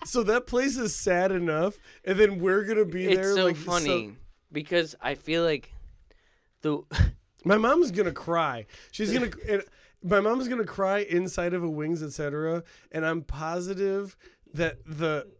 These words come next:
Speaker 1: I'm positive <laughs> that the, that the waitress is gonna, just gonna be like,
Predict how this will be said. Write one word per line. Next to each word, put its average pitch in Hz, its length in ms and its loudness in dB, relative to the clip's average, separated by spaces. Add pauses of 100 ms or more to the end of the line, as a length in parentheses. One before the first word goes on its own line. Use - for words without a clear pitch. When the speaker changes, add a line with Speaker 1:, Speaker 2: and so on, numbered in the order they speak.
(460)
Speaker 1:
I'm 175 160 2
positive 185 560 2
<laughs> - 300 4
that - 0 - (180)
the, 208 100 -8 (100)
that 180 220 2
the 190 80 2
waitress 170 640 0
is 160 120 -8
gonna, 160 180 -2
just 165 200 -2
gonna 165 200 0
be 165 120 0
like, 151 280 -2